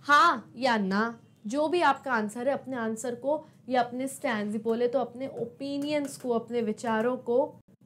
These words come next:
जस्टिफाई करिए, यानी कि एक्सप्लेन करिए डिटेल में। ओके, बहुत डिटेल में नहीं, क्योंकि शॉर्ट आंसर टाइप क्वेश्चन है, तो बहुत ज़्यादा आपको लॉन्ग नहीं लिखना, शॉर्ट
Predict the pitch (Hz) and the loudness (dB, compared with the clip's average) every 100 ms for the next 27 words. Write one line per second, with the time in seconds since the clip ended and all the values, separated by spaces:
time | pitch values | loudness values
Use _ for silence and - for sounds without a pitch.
0 | - - _ 208 196 247 240 285 277 269 | -20 -20 _ -8 0 0 0 -2 2 2
1 | 277 262 226 240 262 226 208 208 208 285 | 2 -2 -4 -2 0 -2 -4 -6 -8 -10
2 | - - - - - 220 - - 254 262 | -10 -18 -20 -20 -10 -8 -8 -10 -6 -4
3 | 262 254 208 226 220 208 196 - - 175 | -2 -4 -4 -2 -2 -2 -4 -8 -14 -16
4 | 180 _ _ _ - 202 196 311 311 - | -18 _ _ _ -10 -8 -6 -6 -6 -14
5 | - - 208 240 262 277 277 302 359 - | -18 -2 0 0 0 0 0 0 -2 -4
6 | 269 - 269 262 247 262 254 247 262 240 | -4 0 0 2 -2 -4 -4 -4 -4 -6
7 | 269 294 311 247 233 233 240 220 240 240 | -8 -8 -6 0 0 0 -2 -2 -2 -2
8 | 254 226 226 240 226 233 440 - 302 | -2 0 -2 -4 -6 -4 -6 -2 0